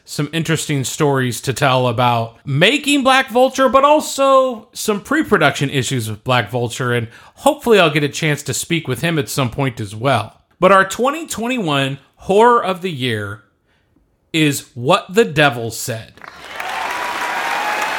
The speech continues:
What the Devil Said is directed by Chris Hall, and this film also features one of our favorite actors from this year. Uh, but they have a haunting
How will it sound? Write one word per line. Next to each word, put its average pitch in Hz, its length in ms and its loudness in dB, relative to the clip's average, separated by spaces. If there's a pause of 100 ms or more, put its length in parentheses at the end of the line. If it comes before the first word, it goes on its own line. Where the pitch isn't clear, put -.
(1400)
What 180 200 2
the 151 160 -2
Devil 226 300 2
Said 127 320 -2 (160)
is 135 120 -4
directed 147 460 0
by 131 140 0
Chris 160 420 -2
Hall, 135 380 -4 (140)
and 135 220 -4 (140)
this 226 260 2
film 135 380 -2 (540)
also 302 920 0 (300)
features 240 460 -2
one 208 180 2
of 190 140 0
our 185 160 6
favorite 175 380 0
actors 139 440 -2
from 123 280 -4
this 113 200 -6
year. 113 440 -8 (1040)
Uh, 147 380 4
but 160 160 0
they 180 100 0
have 196 300 0
a 147 160 4
haunting 294 960 -2